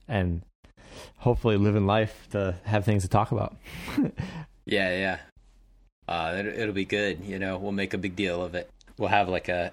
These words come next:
Speaker 2: anniversary episode or something.
Speaker 1: Reunion, a reunion
Speaker 2: <laughs> A
Speaker 1: special.
Speaker 2: reunion episode. Yeah,
Speaker 1: <laughs> We'll
Speaker 2: yeah.
Speaker 1: talk
Speaker 2: Sounds
Speaker 1: about
Speaker 2: good.
Speaker 1: like, being in the same space, so we forgot about each other. <laughs>
Speaker 2: <laughs>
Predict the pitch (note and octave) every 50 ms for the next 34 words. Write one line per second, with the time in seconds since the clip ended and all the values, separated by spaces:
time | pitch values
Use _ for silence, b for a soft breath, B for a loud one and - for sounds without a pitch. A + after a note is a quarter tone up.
0 | - - G2 F#2+ F#2 E2+ F2+ F#2 F2 - - F2+ F2 F2 F2 E2+ E2+ - - F#2
1 | - - F#2+ F#2 E2+ E2 - - F2+ E2+ - - F#2 F2+ - A2 G#2 G#2 G#2 G#2+
2 | G#2+ G#2+ A2 G#2+ G#2 G2 F#2+ F#2 F#2+ F#2+ - - - A2+ G#2 G2 G2 G2 G2+ G#2+
3 | A2 G#2+ G#2 G#2 G#2 - - - G2+ G#2 A2+ G#2+ G#2 G2+ G#2 G#2+ G#2+ G#2+ G#2 G2
4 | G2 - C#3+ B2+ - - - G#2 F#2+ F#2+ - G2 G2 G2+ G2 F#2+ - A2 G2+ G2
5 | A#2 A#2 A2 - G#2+ G#2 G2+ G2 G2 G2 G2 F#2+ F#2+ F#2 F2+ F#2 - - - -
6 | C#3 G#2+ A#2+ A2 G#2 G#2 G2+ G2+ F#2+ F#2+ - - G2+ F#2+ F#2+ F2+ - - - -
7 | G2+ F#2+ F#2+ F#2+ - - - G2 F#2+ G2 F#2+ - F#2+ F#2+ F#2 F#2 F#2+ F#2+ F#2 F#2
8 | F#2 F2+ - G2 G2 G2+ G2 F#2+ - - - - - - C#3 C3 A2 - - -
9 | - D3 - - F4+ F4 - - - - - - -